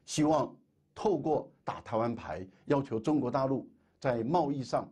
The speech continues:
对他让步的时候，您可以看到这一两年来，在贸易的对抗这个部分不断的升级，而中国大陆一点都没让步。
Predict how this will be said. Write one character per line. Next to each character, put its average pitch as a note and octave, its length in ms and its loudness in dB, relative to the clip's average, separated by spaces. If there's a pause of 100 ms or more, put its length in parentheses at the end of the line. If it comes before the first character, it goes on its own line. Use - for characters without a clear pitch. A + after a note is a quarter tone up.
对 C#3 120 0
他 A#2+ 140 -6
让 C3 260 -2
步 G#2+ 140 -8
的 F#2+ 80 -8
时 - 120 -12
候， F#2 260 -8 (200)
您 A#2+ 200 2
可 B2+ 120 0
以 A2 40 0
看 A2 220 -2
到 G#2+ 220 0 (220)
这 D#3 140 2
一 E3 120 4
两 A2 200 -2
年 F#2 180 -12
来， F#2 300 -8 (480)
在 A2+ 200 0
贸 D3+ 260 0
易 C#3+ 120 -4
的 A2 120 -4
对 C3+ 180 0
抗 G#2+ 200 -6
这 A2 100 -6
个 G2+ 80 -6
部 G#2 160 -6
分 F#2+ 280 -4
不 B2 60 -6
断 G#2+ 380 -2
的 F#2 120 -8
升 A2+ 260 -2
级， - 220 -14 (500)
而 B2+ 260 2
中 F3+ 220 2
国 D#3 100 2
大 D#3 160 0
陆 D3+ 320 -2 (460)
一 F#3+ 120 4
点 - 380 -6
都 A2 120 -4
没 F#2+ 160 -6
让 G2 220 -6
步。 F2 200 -10